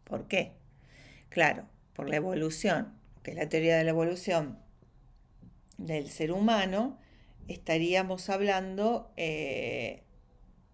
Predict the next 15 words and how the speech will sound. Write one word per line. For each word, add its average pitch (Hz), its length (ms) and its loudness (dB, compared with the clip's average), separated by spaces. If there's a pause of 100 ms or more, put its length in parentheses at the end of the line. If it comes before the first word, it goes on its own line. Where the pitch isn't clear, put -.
(420)
que - 280 -2
el 156 320 -2
Homo 160 280 -2
sapiens 202 1080 -2 (1120)
es 185 420 4 (220)
lo 170 140 -2
que 165 80 -8
se 160 140 -10
llama 165 340 -2
ser - 380 -8
humano, 190 600 -2 (720)
no 180 560 2 (500)
todos 156 240 4
los 147 300 0
homos. 151 560 2